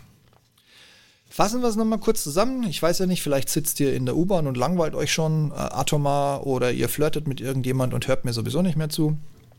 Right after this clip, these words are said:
Oder aber ihr sitzt auf dem Rad und ärgert euch gerade über einen Autofahrer. Nochmal ganz kurz, nehmt einfach mal mit, WordPress ist aus meiner Sicht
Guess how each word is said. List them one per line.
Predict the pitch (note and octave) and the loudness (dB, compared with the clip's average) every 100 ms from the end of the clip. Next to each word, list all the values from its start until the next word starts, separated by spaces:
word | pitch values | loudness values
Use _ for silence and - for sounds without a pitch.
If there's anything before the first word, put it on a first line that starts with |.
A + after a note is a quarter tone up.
| - - | -16 -2
Oder | D3+ - | 0 2
aber | B2+ C3 | 0 0
ihr | B2 | -2
sitzt | B2 D3 - | -2 -2 -2
auf | A2 | -2
dem | A#2+ | -2
Rad | A#2 D#3+ - - - - - - | 0 0 0 -6 -14 -18 -18 -4
und | B2+ C3 | -2 0
ärgert | C3+ B2+ | 0 2
euch | A#2+ - | 0 -2
gerade | A#2 A#2 | -2 0
über | A2+ | 0
einen | A2+ | -2
Autofahrer. | G#2 D3 F3 - D#3 D#3 D3+ - - - - - _ _ - | 0 0 0 0 0 0 -2 -8 -18 -18 -20 -20 _ _ 0
Nochmal | F#3 G#3+ | 0 2
ganz | G3 F3 | 0 -2
kurz, | B3 D#4 - - - | -2 -2 -4 -8 -6
nehmt | D#3 D#3+ A3 D#3 | -2 0 0 -4
einfach | F#3 F3 | -2 0
mal | E3 D3+ | 2 2
mit, | A#3 - - - B2+ C3+ | 0 -2 -6 -8 -8 -2
WordPress | E3 - E3+ - | 0 0 -2 -2
ist | C#3+ | -2
aus | B2+ B2 | -2 0
meiner | B2 D3+ | 0 2
Sicht | C#3+ C#3+ - | 0 -2 -2